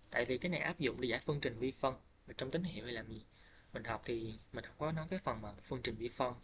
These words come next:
chỉ đó mình bỏ luôn. Hai phần này đọc thêm. Vậy thì là mình đã xong cái phần biến đổi Laplace thuận. Trong phần Laplace thuận á, mình chỉ cần chú ý nhất là giờ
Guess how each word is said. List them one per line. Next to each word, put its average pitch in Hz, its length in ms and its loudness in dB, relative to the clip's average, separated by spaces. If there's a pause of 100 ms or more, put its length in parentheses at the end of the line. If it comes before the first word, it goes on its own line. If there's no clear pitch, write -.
chỉ 127 100 -2
đó 139 60 -4
mình 139 180 -6
bỏ 101 200 -2
luôn. 143 180 2 (640)
Hai 123 140 -2
phần 123 160 -4
này 110 100 -8
đọc 107 180 -6
thêm. 123 220 0 (4000)
Vậy 135 160 6
thì 143 140 6
là 127 260 2 (220)
mình 127 140 -2
đã 131 120 8
xong 156 260 10
cái 180 140 0
phần 123 200 2
biến 160 140 2
đổi 151 140 0
Laplace 165 340 0
thuận. - 320 -2 (1040)
Trong 156 160 6
phần 139 160 2
Laplace 185 340 2
thuận 110 320 0
á, 147 100 6
mình 147 240 2
chỉ 139 120 2
cần 120 240 2
chú 143 160 6
ý 160 120 6
nhất 196 200 6
là 123 60 2
giờ 120 220 0